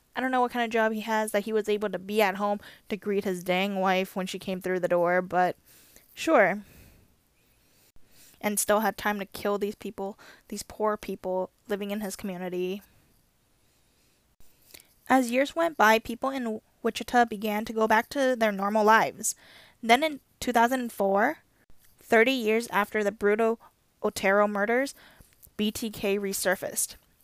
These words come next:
A news station covered the thirty-year mark of the brutal murder. Dennis saw and, like, he saw it and he just wanted more attention. He's like, "I'm not getting any more attention anymore. I need it."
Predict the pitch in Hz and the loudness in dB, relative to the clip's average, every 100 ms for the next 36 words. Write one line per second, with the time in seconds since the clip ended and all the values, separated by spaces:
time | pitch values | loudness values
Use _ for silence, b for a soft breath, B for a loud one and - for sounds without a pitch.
0 | - 247 226 262 - 302 311 330 330 247 | -4 -2 0 -2 -2 -2 0 -4 -2 0
1 | 226 240 208 196 - 214 233 262 233 208 | 2 0 -2 -4 0 2 2 -2 -2 0
2 | 208 214 175 196 - B B - 202 185 | 0 0 -2 -2 -6 B B -6 -2 -2
3 | - 190 196 190 175 123 - 208 b b | 0 0 0 0 -4 -8 -12 -20 b b
4 | b b b _ 220 202 208 247 269 - | b b b _ -8 2 2 2 0 0
5 | 196 196 226 254 B B - 190 185 185 | 2 2 2 -2 B B -6 -4 -4 -6
6 | 190 b b b _ _ _ b b b | -14 b b b _ _ _ b b b
7 | b _ _ - 156 - 214 202 - 196 | b _ _ -8 -8 -10 -8 -4 0 4
8 | 233 269 220 208 202 208 196 190 196 190 | 4 4 -4 -6 -4 -6 -4 -2 -2 -2
9 | 180 180 - 190 185 185 180 190 190 190 | -4 -4 -6 -8 -10 -12 -10 -2 -2 -4
10 | B B B - 208 214 214 214 202 202 | B B B 0 4 6 4 2 -2 -2
11 | 190 185 - 269 269 262 254 254 247 247 | -2 -4 -2 -2 -2 -4 -4 -4 -4 -4
12 | 240 - 185 175 185 165 90 | -4 -4 -4 -4 -2 -2 -2